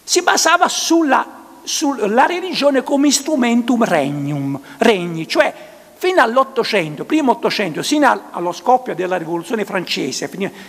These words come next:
fine Settecento, l'uomo, cioè l'uomo politico, le teorie politiche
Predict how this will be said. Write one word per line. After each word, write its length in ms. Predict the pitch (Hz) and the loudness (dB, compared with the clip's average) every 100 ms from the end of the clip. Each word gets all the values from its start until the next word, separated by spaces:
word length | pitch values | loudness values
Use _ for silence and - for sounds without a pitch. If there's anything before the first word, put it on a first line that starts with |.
| - | -2
fine 200 | 247 226 | 0 2
Settecento, 760 | - 185 190 - 147 135 98 - - - - - | 0 0 0 -2 -2 -4 -8 -12 -18 -20 -20 -2
l'uomo, 720 | - 214 302 330 196 151 151 - | 4 6 6 6 4 0 -6 -6
cioè 120 | 170 | -2
l'uomo 280 | 202 277 220 | 2 4 4
politico, 560 | 226 240 208 - - | 2 0 -2 -10 -10
le 160 | - 180 | -4 -4
teorie 280 | 254 302 277 | 0 0 2
politiche 680 | 240 254 214 - - 143 | 2 4 2 -2 -8 -10